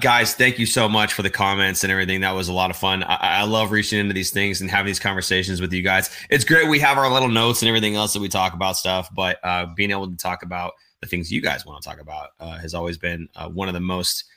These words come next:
fun things for me on this show. So, uh, I really do appreciate you guys being here, jumping in, retweeting, getting us out there,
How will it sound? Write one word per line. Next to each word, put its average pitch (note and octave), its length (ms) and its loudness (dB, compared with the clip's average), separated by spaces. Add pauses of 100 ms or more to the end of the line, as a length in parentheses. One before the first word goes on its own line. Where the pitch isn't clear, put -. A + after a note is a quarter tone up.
(120)
fun G2+ 240 0
things F#2 200 0
for F2 80 -2
me G2+ 240 4
on F2+ 160 0
this E2+ 160 -4
show. E2+ 320 -4 (240)
So, F2 340 0
uh, - 60 -6
I F2 220 2
really G#2 260 4
do G2+ 120 4
appreciate G2 380 2
you F2 100 0
guys F2+ 220 0
being B2+ 320 2
here, A2+ 340 4 (160)
jumping A#2 380 4
in, G#2+ 260 4 (220)
retweeting, B2+ 580 4
getting C3 240 4
us B2 140 2
out A#2+ 240 2
there, A#2 220 4